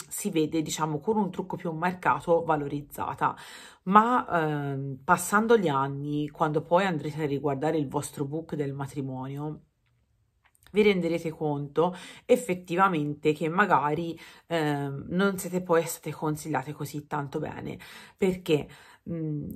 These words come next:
un trucco tanto pesante che appesantisce comunque i lineamenti del viso, eh, lo sguardo, mm,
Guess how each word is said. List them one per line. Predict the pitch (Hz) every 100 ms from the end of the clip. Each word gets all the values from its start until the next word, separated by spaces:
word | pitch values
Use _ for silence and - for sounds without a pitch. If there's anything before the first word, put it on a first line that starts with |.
| - -
un | 208
trucco | - 214 -
tanto | 180 180 180 165
pesante | 160 156 143 147 147 - 151 160 160
che | 156
appesantisce | 147 156 147 139 - - -
comunque | 147 160 160 160
i | 156
lineamenti | 147 151 156 151 -
del | 147 143
viso, | 151 147 147 143 135 - - - -
eh, | 156 143 135
lo | 131 156
sguardo, | 151 160 143 143 143 - 147 135 - - _ -
mm, | 156 143 143